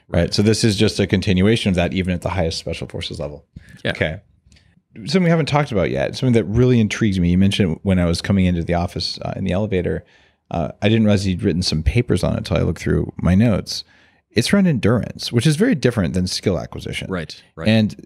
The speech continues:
Speaker 1: you're finding that people actually have muscle, uh, that their muscle fatigue doesn't happen as quickly if their brain is stimulated or they're able to cycle for longer. Tell me
Speaker 2: Right,
Speaker 1: about what you
Speaker 2: right.
Speaker 1: figured out there, 'cause this is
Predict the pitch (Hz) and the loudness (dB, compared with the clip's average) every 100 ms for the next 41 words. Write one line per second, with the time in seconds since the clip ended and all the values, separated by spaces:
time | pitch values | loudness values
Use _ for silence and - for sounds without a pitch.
0 | - 98 101 147 240 - 160 160 110 - | -8 -2 2 2 2 0 2 2 0 -4
1 | 135 151 - - - 113 - 139 123 113 | -2 -2 -2 -8 -8 -6 0 0 2 2
2 | 110 104 104 - 101 101 101 - 143 139 | 2 -2 -8 -8 -4 0 0 0 0 2
3 | 131 123 _ _ _ - 104 85 87 107 | 0 -4 _ _ _ -4 -2 0 0 2
4 | 104 110 107 113 - 104 - 113 110 110 | 2 2 2 -2 -2 -4 -2 -2 -2 -6
5 | - 101 107 95 98 - 107 104 - 120 | -4 -2 -2 -2 -2 0 -2 -2 -4 -2
6 | 131 123 - 104 - 113 101 110 110 110 | 0 0 -2 -4 -2 -2 0 2 2 0
7 | - 117 117 110 90 101 87 95 98 95 | 0 2 2 2 2 2 0 0 -2 -6
8 | 90 - 101 104 120 - 135 131 143 151 | -6 -2 -2 -2 -2 -2 -2 0 0 0
9 | - - 156 254 311 240 139 151 175 - | -2 -4 0 0 2 0 2 0 0 0
10 | 151 107 185 139 113 107 143 285 - 202 | 0 0 0 -2 -2 -2 -2 -2 0 -2